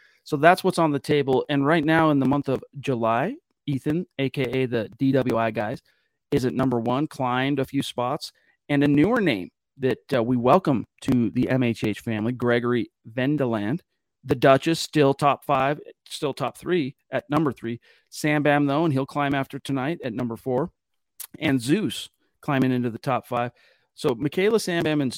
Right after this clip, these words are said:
and Zeus, all gonna climb. That is your top five right now on YouTube. And then not to be outdone is our great supporters on Facebook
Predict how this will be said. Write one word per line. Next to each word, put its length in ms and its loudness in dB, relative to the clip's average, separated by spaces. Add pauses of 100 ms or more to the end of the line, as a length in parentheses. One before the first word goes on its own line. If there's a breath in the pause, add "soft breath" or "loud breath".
and 200 -2
Zeus, 320 0 (760)
all 160 4
gonna 180 -2
climb. 300 -4 (960)
That 340 0
is 200 2
your 440 2 (260)
top 260 -2
five 280 2
right 180 -2
now 380 -6 (400)
on 400 -2 (840)
YouTube. 460 -2
And 160 -2
then 300 -4 (340)
not 360 -4
to 120 -4
be 400 -4 (1300)
outdone 560 -2 (380)
is 260 -2
our 200 -6
great 280 -6
supporters 380 -6
on 100 -10
Facebook 480 -2